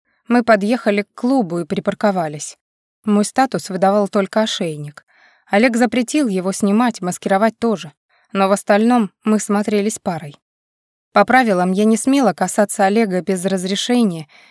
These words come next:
и в общественных местах, поэтому шла сзади, отставая на полшага,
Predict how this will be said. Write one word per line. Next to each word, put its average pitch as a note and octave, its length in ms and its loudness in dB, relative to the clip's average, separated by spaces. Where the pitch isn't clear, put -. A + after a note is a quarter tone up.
и G3 120 0
в F#3 40 2
общественных G#3 720 0
местах, G3+ 540 -6
поэтому G3+ 360 2
шла G#3 260 0
сзади, F#3 400 -2
отставая G#3 560 2
на F#3 140 0
полшага, F#3 600 -2